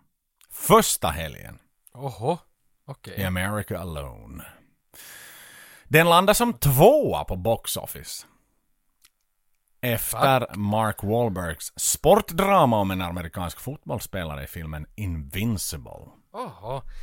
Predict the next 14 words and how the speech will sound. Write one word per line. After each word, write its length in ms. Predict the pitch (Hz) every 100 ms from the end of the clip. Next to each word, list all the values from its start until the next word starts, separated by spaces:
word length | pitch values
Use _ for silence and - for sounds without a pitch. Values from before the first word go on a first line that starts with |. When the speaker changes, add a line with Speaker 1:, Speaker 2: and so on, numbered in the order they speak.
| - -
Speaker 2:
jag 140 | 147 -
trodde 240 | 269 156
inte 180 | 123 131
att 80 | 110
det 80 |
var 100 | 110
så 120 | 107 131
här 60 |
fina 280 | 139 123 117
<laughs> 0 |
siffror 480 | - - 170 - 127
på 140 | 123
det 140 | 113 -
här. 220 | 135 117